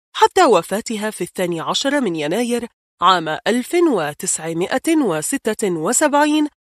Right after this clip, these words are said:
عن عمر ناهز ستة وثمانين عاما، قدمت خلالها خمسة وثمانين كتابا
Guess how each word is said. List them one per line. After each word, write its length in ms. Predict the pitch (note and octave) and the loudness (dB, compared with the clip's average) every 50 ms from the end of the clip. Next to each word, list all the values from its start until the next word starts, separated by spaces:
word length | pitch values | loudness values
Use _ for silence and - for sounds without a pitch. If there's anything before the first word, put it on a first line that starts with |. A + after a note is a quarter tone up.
| - | 2
عن 200 | E4 F#4+ G#4 E4+ | 4 6 6 6
عمر 420 | C4+ G3 A#3 C#4 C#4 C4+ C4 C4 B3+ | 6 6 6 6 6 6 4 2 0
ناهز 500 | A#3+ G3+ F3 F3 G#3+ A3 A#3 G#3+ E3+ F#3 | 0 0 2 2 2 0 0 0 0 -2
ستة 580 | F#3 - - - F4+ - - D#4+ D4+ - C#4 | -2 -2 0 -2 -2 0 0 -2 0 2 2
وثمانين 640 | A#3+ G3 F3+ - - F#3 F3 E3+ E3 F3 F#3+ A3+ B3 | 2 2 0 -2 -4 -4 -4 -4 -2 -2 -2 -2 0
عاما، 500 | A#3+ A#3 G3 F3+ D3 D3 - - - - - _ _ _ _ | -2 -2 -2 -4 -8 -8 -8 -8 -10 -10 -12 _ _ _ _
قدمت 420 | - G3+ F3 D#3 E3+ D#3 D3+ D3+ - | 0 0 2 2 0 -2 -2 -4 -4
خلالها 680 | - G3+ F#3+ G#3 B3+ C#4 B3+ B3+ A#3+ A#3+ B3 B3 B3 - _ _ _ _ - | -4 -2 0 2 2 2 2 2 0 0 0 -2 -2 -4 _ _ _ _ -2
خمسة 600 | - F4+ F#4 E4+ - - D#4 D4 - D4+ C#4+ C#4 | 4 4 6 6 6 4 0 0 2 2 2 2
وثمانين 840 | A3+ F#3 F#3 - - G3+ F3+ F3 D#3+ D#3 D#3+ F#3 B3 D#4+ E4 D#4 D4 | 2 0 0 0 -2 -2 0 0 0 0 0 2 4 4 4 4 2
كتابا 560 | - - A3 - F#3 D#3+ D3 - - - - | 0 -4 -8 -10 -8 -10 -10 -10 -12 -14 -14